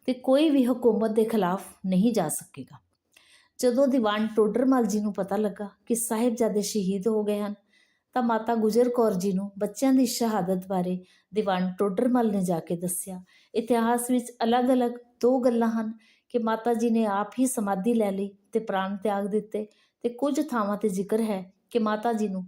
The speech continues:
ਵੀ ਸ਼ਹੀਦ ਕੀਤਾ ਗਿਆ। ਵਜ਼ੀਰ ਖਾਨ, ਜਦੋਂ ਤੱਕ ਵਜ਼ੀਰ ਖਾਨ ਤੱਕ ਇਹ ਖਬਰ ਪੁੱਜੀ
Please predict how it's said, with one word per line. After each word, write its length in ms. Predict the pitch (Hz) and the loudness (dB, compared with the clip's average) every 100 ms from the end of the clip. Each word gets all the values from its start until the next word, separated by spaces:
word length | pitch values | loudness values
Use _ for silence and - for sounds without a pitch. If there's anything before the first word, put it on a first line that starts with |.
| - | -6
ਵੀ 220 | 185 185 | -4 -4
ਸ਼ਹੀਦ 460 | 185 226 208 208 170 | -4 -2 0 0 -2
ਕੀਤਾ 360 | 175 160 160 | -8 -10 -8
ਗਿਆ। 220 | 147 147 147 _ _ _ _ _ _ _ _ 220 | -6 -8 -10 _ _ _ _ _ _ _ _ -2
ਵਜ਼ੀਰ 400 | 240 254 285 294 | 0 2 0 -2
ਖਾਨ, 280 | 226 202 202 - - | -4 -4 -4 -10 -12
ਜਦੋਂ 320 | 180 233 233 285 | 0 2 2 0
ਤੱਕ 500 | 269 214 - - 190 | 0 -4 -6 -12 -8
ਵਜ਼ੀਰ 360 | 196 226 247 - | -2 0 0 -2
ਖਾਨ 240 | 214 190 | -4 -2
ਤੱਕ 160 | 196 190 - | -4 -6 -2
ਇਹ 140 | 220 254 | 0 0
ਖਬਰ 280 | 233 208 196 | -2 -2 -2
ਪੁੱਜੀ 520 | - 185 240 202 - | -2 -4 -2 -4 -6